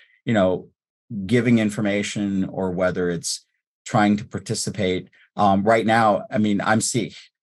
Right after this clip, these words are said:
and I'm helping build a gospel museum for African American, for the African American community in Saint Louis. And so we're helping them put that together. Um, you know, I, I think that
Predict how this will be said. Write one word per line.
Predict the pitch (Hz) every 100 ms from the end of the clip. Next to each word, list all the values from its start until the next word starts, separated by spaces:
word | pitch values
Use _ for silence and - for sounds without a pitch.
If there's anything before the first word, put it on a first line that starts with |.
| _ _
and | 101 101 85
I'm | 101
helping | 110 110 104 95
build | 101 95
a |
gospel | 85 95 107 - 95
museum | 90 80 82 76 82 - _
for | 101
African | 92 120 139 -
American, | 92 101 107 - 87 85 - _ _ _ _
for | -
the | 101
African | 90 85 95
American | 98 123 127 98
community | 98 85 87
in | 87
Saint | - 110
Louis. | 139 58 - - _ - _
And | 92 95
so | 95 98 92
we're | 90 82 90 95
helping | 90 92 104 95
them | 90 90
put | - 95
that | 82 80
together. | 95 113 104 - - - _ _
Um, | - 95 87 85 90 - _ _
you | 117
know, | 104
I, | 101 120
I | 113 117
think | - 120 -
that | 95